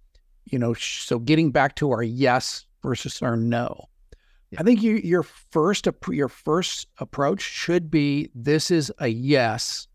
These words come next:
Speaker 1: looking for a no, right? Your, your default should be a yes, because you realize that if the, your answer is no, and if the, this doesn't work, you will get wiped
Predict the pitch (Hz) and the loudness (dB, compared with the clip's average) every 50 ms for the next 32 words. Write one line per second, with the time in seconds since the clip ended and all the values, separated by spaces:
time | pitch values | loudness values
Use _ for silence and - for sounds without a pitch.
0 | _ _ _ _ - 131 131 131 120 - 143 127 117 - 120 117 110 110 110 104 | _ _ _ _ -2 0 0 0 2 2 0 0 0 0 -2 0 0 -2 -4 -4
1 | - - - _ _ _ _ _ _ _ - _ _ _ - 131 127 131 131 135 | -8 -10 -14 _ _ _ _ _ _ _ -20 _ _ _ 0 0 2 2 2 2
2 | 131 120 - 143 139 139 131 123 139 - - - - 190 185 160 - - - - | 0 0 -2 -2 -2 -2 0 0 -2 -4 -2 0 4 4 6 4 4 0 -2 -2
3 | 170 143 123 123 127 117 117 113 113 113 123 113 107 131 - - - - 147 - | 0 0 0 -2 -2 0 0 -2 -2 -2 -2 -2 -2 -4 -6 -6 -4 -4 -4 -2
4 | - - 233 247 220 208 175 156 180 180 151 131 113 98 113 - - - - - | 2 4 6 6 6 4 2 2 2 2 2 2 0 -2 -6 -8 -10 -14 -14 -8
5 | - - 73 - _ - 165 214 240 233 - - _ _ _ _ _ _ _ _ | -8 -8 -8 -8 _ 2 4 4 4 2 0 -8 _ _ _ _ _ _ _ _
6 | - 160 147 160 180 175 165 160 180 180 143 151 135 131 123 110 127 143 143 127 | -4 0 2 4 4 4 4 2 2 2 0 0 0 0 0 0 0 0 0 0
7 | 107 107 110 113 127 175 185 - - - - 160 143 143 135 - _ _ _ _ | 0 -2 -2 0 0 0 0 -2 -8 -12 -8 -4 -4 -4 -4 -6 _ _ _ _
8 | _ _ - 160 151 - - - 139 120 - - 170 160 139 135 120 131 170 156 | _ _ 2 2 4 2 0 -4 -4 -2 2 2 2 2 0 -2 -2 0 0 0
9 | 131 120 - _ _ _ _ _ - 123 117 131 151 165 160 147 139 147 160 160 | -2 -2 -6 _ _ _ _ _ -10 -6 -2 0 0 0 0 0 0 2 2 2
10 | 156 139 135 127 127 - 120 120 131 127 113 113 113 117 - | 2 2 0 0 0 -2 -2 0 2 2 2 2 -2 -4 -10